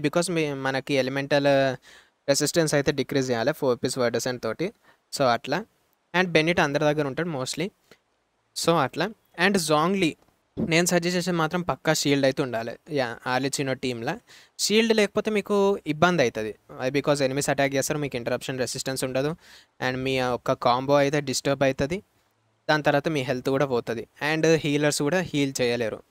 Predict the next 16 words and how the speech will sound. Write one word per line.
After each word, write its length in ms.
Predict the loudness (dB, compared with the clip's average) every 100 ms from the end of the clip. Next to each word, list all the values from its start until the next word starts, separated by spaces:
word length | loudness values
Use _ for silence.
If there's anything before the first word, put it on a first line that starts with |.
| _ _ _ _
ఒకవేళ 260 | 0 2 4 2
మీకు 160 | 2 2
ఎనర్జీ 240 | 2 0 -2
ఇష్యూస్ 200 | -2 -2
ఉంటే 140 | -2 -2
మాత్రం 200 | -2 -2 -2
మీకు 140 | 2 2
రాడ్ 180 | 2 2
పడ్డట్టే. 360 | 0 -2 -6 -8 -10 _ _ _ _ _ _ 0
So 60 | 2
అట్లా 200 | 2 -2 -6 -8
ఒక 100 | -4 0
షీల్డర్ 300 | 2 2 4 2
అయితే 120 | 2 -2
ఉండాలి. 300 | -4 -6 -8 -16 -20 -10 -2
And 100 | 0